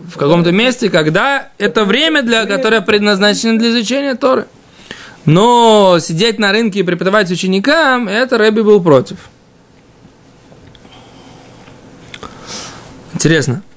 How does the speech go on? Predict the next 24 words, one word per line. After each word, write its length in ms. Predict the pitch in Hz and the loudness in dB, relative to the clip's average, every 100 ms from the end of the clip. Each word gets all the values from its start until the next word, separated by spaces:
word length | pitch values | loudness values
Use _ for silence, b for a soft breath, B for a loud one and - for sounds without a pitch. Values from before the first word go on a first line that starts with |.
| - - | -10 0
Говорит, 220 | 127 143 | 2 2
здесь 180 | 135 135 | 0 0
Гемара 300 | 139 151 175 | 2 2 0
продолжает. 480 | 175 147 147 190 | 0 0 0 0
Гемара, 280 | 147 135 160 | 0 0 0
так 120 | 208 185 | 0 -4
сказать, 200 | 180 170 | -4 -4
остаётся 680 | - 156 160 196 208 190 | -2 0 2 2 0 -4
как 240 | 175 160 151 | -4 -4 -4
бы 100 | 143 | -4
с 60 | |
тем, 160 | - 165 | -2 -2
что 160 | 170 | 0
позиция 420 | 151 139 202 - 180 | 0 0 0 0 0
Раби, 260 | 165 151 | 0 0
Раби 220 | 147 175 | -2 -2
Хи, 240 | - - 226 | -4 -2 0
она 300 | 190 175 170 | 0 0 2
его, 680 | 175 160 156 - - 160 135 | 2 2 -2 -4 -8 -6 -4
она 280 | 156 170 175 - | -2 0 -2 -8
существует. 680 | - 170 160 - 233 180 170 | -6 -4 -4 -4 0 0 -2
Почему? 440 | 175 143 123 165 - B B B B B - | -4 -2 -2 -4 -8 B B B B B -4
Гемара 240 | 127 139 | 0 2
говорит: 220 | 170 156 | 2 0